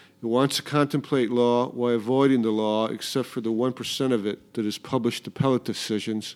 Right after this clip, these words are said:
which is about the only part of it that it considers, except some philosophers of law every now and then consider statutes.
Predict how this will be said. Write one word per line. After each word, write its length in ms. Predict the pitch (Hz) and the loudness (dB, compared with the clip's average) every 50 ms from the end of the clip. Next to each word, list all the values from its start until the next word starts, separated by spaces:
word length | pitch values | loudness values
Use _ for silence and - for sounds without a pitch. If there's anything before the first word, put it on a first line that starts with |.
| _ _ | _ _
which 180 | - 110 - - | -8 -8 -6 -6
is 100 | 107 104 | -6 -4
about 280 | 101 117 117 113 113 | 0 0 2 2 2
the 140 | - 120 117 | 0 -2 0
only 200 | 120 120 123 120 | 2 2 2 2
part 280 | 107 - - 131 127 123 | 2 0 0 2 4 4
of 120 | 120 104 | 4 2
it 100 | 107 101 | 0 -2
that 140 | - 113 104 | -2 -4 -4
it 80 | 104 - | -4 -6
considers, 680 | - 104 101 - - - 139 127 107 101 92 92 - - - - - - - - - - - - - - _ _ - | -6 -8 -8 -4 0 2 2 4 4 2 0 -2 -6 -10 -14 -20 -20 -20 -20 -20 -20 -20 -20 -20 -20 -20 _ _ -10
except 640 | 110 101 - - 139 127 117 - - - _ - | -8 -4 0 2 2 2 2 0 -4 -20 _ -14
some 240 | - - - 139 127 | -6 0 2 2 2
philosophers 600 | 120 - - 120 113 113 110 - - 117 107 95 123 | 2 2 2 2 2 2 2 0 -2 -4 -4 -4 -4
of 100 | 107 101 | -2 0
law 280 | 110 110 113 110 110 | 0 2 2 2 2
every 260 | 107 117 117 113 117 | 2 0 0 2 2
now 200 | 110 113 113 113 | 2 2 4 2
and 120 | 110 107 107 | 2 2 2
then 140 | 110 110 107 | 2 0 0
consider 460 | - - 104 - - 123 117 110 110 | -4 -8 -10 -6 -4 -2 -2 -2 -2
statutes. 680 | - - - 127 127 131 127 - - - - - - | -2 -2 0 2 2 2 0 -2 -6 -10 -10 -12 -16